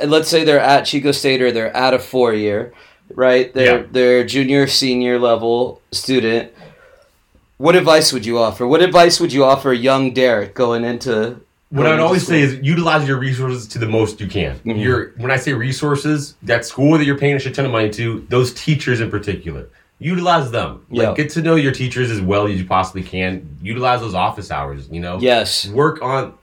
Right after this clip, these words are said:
Speaker 2: that paper that you're quite, take it to your teacher right then and there. You help them, have them help you out right there.
Speaker 1: Yeah.
Speaker 2: Because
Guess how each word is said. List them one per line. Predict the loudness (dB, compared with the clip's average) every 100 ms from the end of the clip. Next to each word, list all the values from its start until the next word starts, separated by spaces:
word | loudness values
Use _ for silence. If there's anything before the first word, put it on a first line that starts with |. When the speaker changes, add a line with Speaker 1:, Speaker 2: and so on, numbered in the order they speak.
| _ _ -18
Speaker 2:
that | -6 -6 -4
paper | -6 -6 -6
that | -4
you're | -2
quite, | -2 -2 -8 _ -6
take | -4 -4
it | -6
to | -8
your |
teacher | -8 -8 -6
right | -4 -4
then | -4
and | -6 -6
there. |
You | -8 -6
help | -6 -6
them, | -10
have | -4 -4 -2
them | -4
help | -6 -6
you | -4
out | -4 -4
right | -8 -10
there. | -4
Speaker 1:
Yeah. | 0 2 0 -4
Speaker 2:
Because | -4 -2 -2